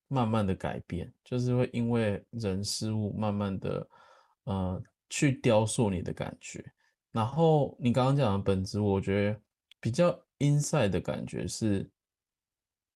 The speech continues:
它改变不会这么，呃，不会这么快，它是由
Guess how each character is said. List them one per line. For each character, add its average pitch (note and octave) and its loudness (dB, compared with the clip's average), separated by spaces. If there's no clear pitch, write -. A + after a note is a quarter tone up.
它 F3 4
改 F#2 2
变 A2 2
不 G2+ 0
会 G#2 4
这 G#2 0
么， - -4
呃， G2 -6
不 C3 4
会 C#3 8
这 D3 4
么 F#2 4
快， - 0
它 - -2
是 B2+ 4
由 G#2 2